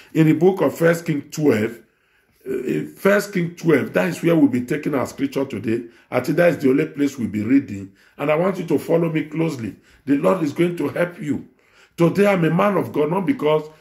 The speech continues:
somebody just said, "Become a pastor." Even when I, when it was very obvious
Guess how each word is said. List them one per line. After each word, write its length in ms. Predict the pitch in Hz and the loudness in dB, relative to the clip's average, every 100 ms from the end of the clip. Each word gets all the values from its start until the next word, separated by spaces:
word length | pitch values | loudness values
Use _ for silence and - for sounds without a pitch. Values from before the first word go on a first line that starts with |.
| _ | _
somebody 500 | - 185 170 165 160 | -2 2 4 4 4
just 260 | 156 151 | 4 2
said, 360 | 151 151 143 - | 2 2 2 -2
"Become 340 | 143 139 180 156 | -4 -2 -2 -2
a 60 | |
pastor." 480 | - 160 175 - 107 - _ - _ | -2 -2 -4 -6 -12 -12 _ -20 _
Even 380 | 160 185 180 196 | 0 2 4 4
when 220 | 190 214 | 4 4
I, 320 | 170 147 143 139 | 4 4 4 2
when 280 | 175 214 | 2 2
it 160 | 185 - | 0 -2
was 320 | 151 143 - | -2 -2 -4
very 520 | 95 107 175 202 196 | -14 -4 0 2 0
obvious 540 | 156 160 127 123 123 | 2 0 2 0 0